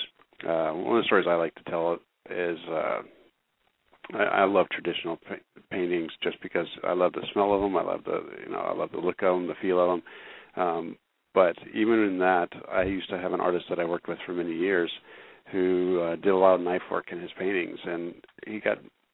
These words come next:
over the years, he kept getting more and more stylistic with his knife work to the point where his knife work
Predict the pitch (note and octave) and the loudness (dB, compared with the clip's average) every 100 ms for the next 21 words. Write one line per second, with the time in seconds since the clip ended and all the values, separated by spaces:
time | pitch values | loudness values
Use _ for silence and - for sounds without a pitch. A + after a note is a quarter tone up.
0 | - A2 G#2 G2+ G#2 F2+ - G#2 - E2+ | 0 0 2 2 2 0 -4 -4 -2 -2
1 | F2 F#2 F#2+ F2+ F2 F#2 F#2 F2 - F2+ | 0 2 4 2 0 2 4 2 2 0
2 | E2+ F2+ F2 - - F2 E2+ D#2+ F2 F2+ | 2 0 -2 -4 -6 -6 -4 -4 -2 -4
3 | - F2+ - F#2 E2+ - G2+ G2 F2+ E2+ | -4 -6 -6 -6 -6 -2 0 2 2 2
4 | - - - - - - _ _ _ _ | -2 -16 -18 -18 -20 -20 _ _ _ _
5 | - G#2+ G2+ F#2 G#2+ A2+ - A#2 G#2 | -6 0 0 2 4 4 4 4 4